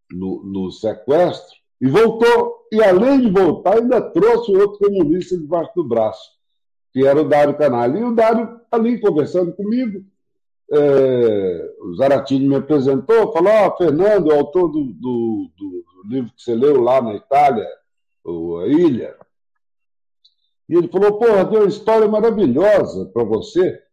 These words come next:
porque o Dário morava na Alemanha, na antiga Alemanha Oriental. Ele tava meio exilado lá, em, em Berlim Oriental.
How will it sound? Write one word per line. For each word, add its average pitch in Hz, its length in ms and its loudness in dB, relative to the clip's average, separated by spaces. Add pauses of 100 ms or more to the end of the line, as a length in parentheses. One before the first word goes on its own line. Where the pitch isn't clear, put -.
(120)
porque 156 200 -4
o 214 120 4
Dário 233 340 2
morava 214 500 2
na 214 120 0
Alemanha, 196 600 2
na 160 140 2
antiga 190 540 0
Alemanha 180 340 2
Oriental. 147 840 0 (1040)
Ele 82 240 -14
tava 110 320 0
meio 131 420 2
exilado 101 680 0
lá, 98 340 -4 (360)
em, 92 320 -12
em 92 200 -14
Berlim 101 340 -2
Oriental. 107 760 -4